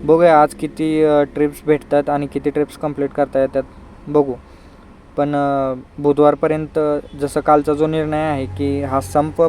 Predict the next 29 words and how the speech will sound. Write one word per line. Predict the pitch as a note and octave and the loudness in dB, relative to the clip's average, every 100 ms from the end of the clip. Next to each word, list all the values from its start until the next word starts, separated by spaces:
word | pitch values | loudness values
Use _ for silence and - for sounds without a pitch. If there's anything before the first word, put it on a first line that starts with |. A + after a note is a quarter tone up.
| - | 0
फक्त | D#3+ E3+ | -4 -4
बुधवारपर्यंत, | D#3 D3+ C#3+ D3 D3+ D#3+ D3+ D#3 D#3 | -2 0 4 4 4 0 -2 -4 -6
अ, | D#3+ - - - - - - - - - D#3+ | -6 -6 -20 -20 -20 -20 -20 -20 -20 -18 -6
आपण | D3 C#3+ C#3 C#3 D#3 | -2 0 0 0 0
मागे | D3+ D3 D3 | 2 2 4
घेत | D3+ D3 | 2 4
आहोत. | D3+ C3+ D3 - - - - - | 4 4 0 -8 -20 -20 -12 -6
जर | C#3 | -2
बुधवारपर्यंत | D3 D3 D3+ D#3+ D#3 D#3+ D#3+ | 2 4 4 4 0 0 -2
जर | D#3+ | -2
शासनाने | F3 D#3+ D3+ D3+ D3+ D3+ | -2 -4 -4 -4 -4 -10
किंवा | - D3+ | -8 -6
सरकारने | C#3+ D3 - D3 D3 | -2 -2 2 0 0
जर | D3 D3+ - C#3+ | -2 -4 -4 0
योग्य | D3 D3 | 0 0
निर्णय | D#3+ D3 D3 | -4 -2 -2
नाही | D3 D3+ | -2 -2
दिला, | D3 B2 - - - - | 0 -2 -6 -16 -20 -4
तर | C#3+ C#3+ | 0 2
हा | C#3+ D3 | 4 2
संप | D#3 D3+ D#3 | 0 -2 0
बुधवारपासून | D3+ D#3 D3 D3+ D3 D#3 - D#3 | 0 0 2 2 2 -2 -2 -10
परत | - D3+ E3 - - - - - - - - | -2 0 0 -4 -18 -20 -20 -20 -20 -4 2
चालू | D3 D3+ | 2 2
होणार | D#3 D#3 C#3+ | 0 0 0
आहे. | C#3+ B2+ C#3 - - - - - - - - - - - - - - - - | 0 -2 -10 -14 -20 -20 -20 -20 -20 -20 -20 -20 -20 -20 -20 -20 -18 -18 -2
तोपर्यंत | D#3+ D3+ F3 F3 | 0 2 2 4
आपणसुद्धा | D#3+ E3+ E3+ F3 F3 | 2 2 -4 2 2
बघू | E3 D3+ | 2 0